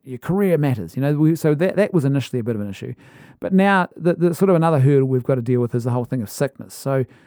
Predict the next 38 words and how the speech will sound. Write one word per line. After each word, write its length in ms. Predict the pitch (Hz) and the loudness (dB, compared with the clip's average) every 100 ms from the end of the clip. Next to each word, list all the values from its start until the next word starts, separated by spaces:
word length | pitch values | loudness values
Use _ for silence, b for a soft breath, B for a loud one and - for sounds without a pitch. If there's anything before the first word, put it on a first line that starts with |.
| b _ | b _
we, 220 | 180 160 | -4 -2
we're 240 | - 151 - | 0 -2 0
often 300 | 160 - 160 | -2 -2 -2
under 160 | 139 | -2
so 240 | 127 - 180 | -4 0 0
much 220 | 170 - | 0 -2
pressure. 260 | 165 151 127 | -4 -2 -2
"Look, 180 | 160 | -2
mate, 280 | 156 247 247 | -2 -8 -8
look, 320 | 202 196 196 | -8 -2 -2
it's 80 | 135 | 0
just 160 | 202 - | -2 0
a 20 | |
little 260 | 170 151 135 - | 0 0 -4 -4
cold. 320 | 165 131 120 | -2 -2 -2
Just 160 | 131 - | -8 -2
come 160 | 156 | 0
back 180 | 135 131 | 0 0
into 160 | 127 113 | -2 -2
work," 340 | 113 95 - | -4 -6 -8
right? 220 | 123 147 | -6 -4
That, 240 | 147 147 - | -4 -4 -4
that 160 | 131 | -8
kind 220 | - 127 | -6 -4
of 100 | 113 107 - | -4 -6 -6
attitude. 440 | 120 113 113 127 _ b b b b b b _ | -6 -6 -10 -12 _ b b b b b b _
And 300 | 170 170 165 | 0 2 2
we 240 | 190 185 | 2 2
underestimate 720 | 180 240 247 196 - 165 147 143 | 2 2 4 4 2 -2 -2 -2
that 80 | |
in 60 | 143 | 0
actual 260 | 185 - 156 | 0 -2 -4
fact, 360 | 185 156 139 - _ | 0 -2 -4 -18 _
even 260 | 190 202 208 | 0 4 4
just 220 | 165 160 | 2 2
a 40 | 147 | 2
little 260 | 156 147 | 2 2
cold 540 | - - 143 127 123 | -2 -2 0 0 -2